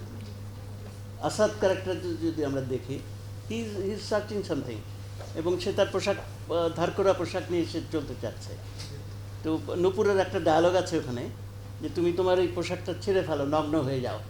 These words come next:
তোমার, তুমি কে?" প্রশ্নটা করো। এবং সুবর্ণা আসাদের একটা সিকোয়েন্স আছে, এই জম, জমঘর বলে যেখানে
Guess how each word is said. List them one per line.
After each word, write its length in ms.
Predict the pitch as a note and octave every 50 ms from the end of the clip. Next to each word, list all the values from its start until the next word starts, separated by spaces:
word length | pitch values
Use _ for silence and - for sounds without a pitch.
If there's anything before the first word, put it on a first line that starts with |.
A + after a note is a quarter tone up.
| - - - - - - - -
তোমার, 200 | D#3 C#3+ D#3 D#3 D3+ D3+ - - - - - - - - - - - - - - -
তুমি 180 | - E3+ E3+ F3
কে?" 400 | E3+ - F#3+ F3 D#3 B2+ G#2 - - - - - - - -
প্রশ্নটা 420 | C3 A#2+ - D#3 D3+ C3+ C3+ A#2
করো। 220 | A2 A2 G#2 F2+ - - - - - - - - - -
এবং 180 | D#3 D3 D3 D3
সুবর্ণা 380 | - F#3 E3+ F#3+ F#3 F#3 F3+
আসাদের 320 | E3+ E3+ F#3 F#3+ F3+ F#3+ F3+
একটা 160 | F3+ F3+ E3 -
সিকোয়েন্স 340 | - D#3 - D#3+ C#3+ C3 -
আছে, 300 | C#3 A2+ G#2 - C3 F#3 B3 - - - - - - - - - B2
এই 260 | B2 B2+ B2+ B2 - - - - - C3 A#2+
জম, 340 | D#3+ D#3+ D#3 D#3 D3 D3+ D3+ - C#3
জমঘর 400 | D#3 D#3+ D#3 C#3+ B2+ C#3+ C#3+ C#3
বলে 200 | C#3 C3+ B2+ B2
যেখানে 380 | A#2+ B2+ G2 C3 C3 C3+ C3